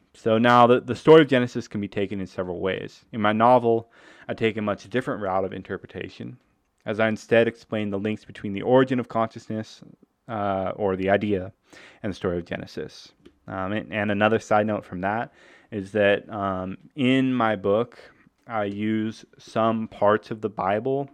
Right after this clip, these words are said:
and I kinda just change them. Uh,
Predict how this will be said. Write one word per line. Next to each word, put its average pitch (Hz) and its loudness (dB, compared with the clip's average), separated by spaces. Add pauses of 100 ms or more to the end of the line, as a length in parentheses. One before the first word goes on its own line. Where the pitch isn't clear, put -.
(160)
and 101 -6
I 95 -2
kinda 98 -6
just - -18
change 92 -6
them. 117 -6 (920)
Uh, 90 0